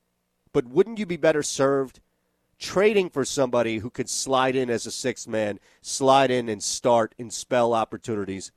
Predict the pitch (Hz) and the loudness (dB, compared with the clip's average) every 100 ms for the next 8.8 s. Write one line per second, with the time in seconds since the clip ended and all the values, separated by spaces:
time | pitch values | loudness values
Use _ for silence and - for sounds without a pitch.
0 | _ _ _ _ - 147 139 143 - 135 | _ _ _ _ -12 0 2 2 2 4
1 | 120 113 107 104 101 - _ _ _ 139 | 6 2 -2 -2 -4 -10 _ _ _ 2
2 | 135 120 - - 98 80 _ _ _ _ | 2 2 -4 -4 -6 -8 _ _ _ _
3 | _ _ _ _ _ _ _ _ 165 - | _ _ _ _ _ _ _ _ -2 4
4 | 185 - 156 190 190 170 160 151 139 147 | 4 4 4 4 6 6 4 4 0 -2
5 | 139 - _ _ - 165 - 147 135 - | -2 -6 _ _ 0 2 2 0 -2 -2
6 | - - 139 127 110 104 - 95 - _ | -6 -2 0 0 0 -6 -4 -4 -6 _
7 | _ _ _ _ _ _ 160 - 196 - | _ _ _ _ _ _ -6 6 6 6
8 | 196 - 165 233 190 139 127 | 2 4 10 10 10 6 0